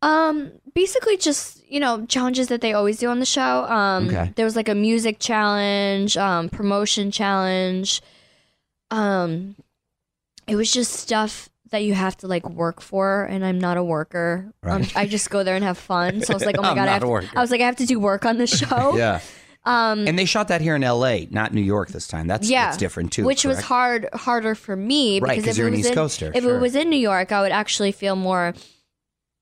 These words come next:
Speaker 1: um, I guess, comfortable
Speaker 2: Yeah, at
Speaker 1: because
Speaker 2: home.
Speaker 1: I felt alone, you know, when you're not with your kids for
Speaker 2: Right.
Speaker 1: a while. It's just like a piece of you is missing, and that's how I felt. So
Speaker 2: Yeah.
Speaker 1: it was hard.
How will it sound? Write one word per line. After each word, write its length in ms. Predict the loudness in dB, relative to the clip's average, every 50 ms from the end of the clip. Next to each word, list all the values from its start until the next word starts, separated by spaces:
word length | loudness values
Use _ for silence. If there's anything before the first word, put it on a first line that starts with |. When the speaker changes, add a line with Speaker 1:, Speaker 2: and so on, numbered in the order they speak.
| _ _ _ _ _
Speaker 1:
um, 560 | -4 0 0 0 0 -2 -2 -6 -8 -12 -18 -20 _ _ _ _ -10
I 60 | -6
guess, 160 | -4 -4 -4 -4
comfortable 520 | -2 -2 -2 -2 -2 -6 -8 -8 -10 -6
Speaker 2:
Yeah, 160 | -2 0 0 0
at 80 | 2
Speaker 1:
because 160 | 0 0 0
Speaker 2:
home. 320 | 2 0 0 0 -2 -6 -8 -14 _ _ _ _ _ _ -6
Speaker 1:
I 60 | -6
felt 260 | -4 -2 0 0 0 0
alone, 520 | -2 -2 -2 -2 -2 -2 -2 -4 -6 -6
you 100 | -6 -4
know, 140 | -2 -2 -2
when 120 | -2 -2 -4
you're 100 | -2 -2
not 120 | -4 -4
with 120 | -4 -6 -6
your 80 | -8
kids 320 | -8 -6 -4 -6 -6 -6 -8
for 140 | -4 -2 -2
Speaker 2:
Right. 80 | 0
Speaker 1:
a 20 | 0
while. 320 | 0 0 0 0 0 0
It's 180 | -2 -4 -4 -6
just 220 | -8 -8 -6 -4
like 240 | -4 -4 -4 -4 -6 -8
a 60 | -8
piece 300 | -8 -6 -4 -4 -4 -4
of 80 | -2 -2
you 140 | 0 0 0
is 140 | 0 -2
missing, 400 | -2 -4 -4 -2 -2 -2 -2 0
and 100 | 0 0
that's 240 | 0 -2 -2 -4 -10 -10
how 160 | -4 -2 -2
I 120 | 0 -2
felt. 380 | -2 -2 -4 -4 -4 -4 -8 -10
So 160 | -6 -4 -2
Speaker 2:
Yeah. 180 | 0 0 0 0
Speaker 1:
it 40 |
was 120 | 0 -2 -2
hard. 340 | -4 -2 -2 -2 -4 -6